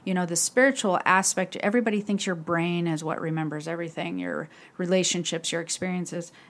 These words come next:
and that's not it at all. Your brain is not what remembers, it is your soul. It's, this information stays with you on a soul level,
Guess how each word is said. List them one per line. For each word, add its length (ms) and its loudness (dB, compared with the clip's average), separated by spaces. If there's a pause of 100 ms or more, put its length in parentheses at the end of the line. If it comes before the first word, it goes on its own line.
and 120 4
that's 280 0
not 560 0
it 220 0
at 220 -2
all. 300 4
Your 160 -2
brain 340 -2
is 160 -4
not 340 2
what 200 2
remembers, 460 -2
it 100 -4
is 160 -4
your 140 -4
soul. 500 2 (260)
It's, 380 -4
this 260 -2
information 760 2
stays 680 0 (200)
with 200 -2
you 100 0
on 160 0
a 60 -2
soul 360 0
level, 380 -4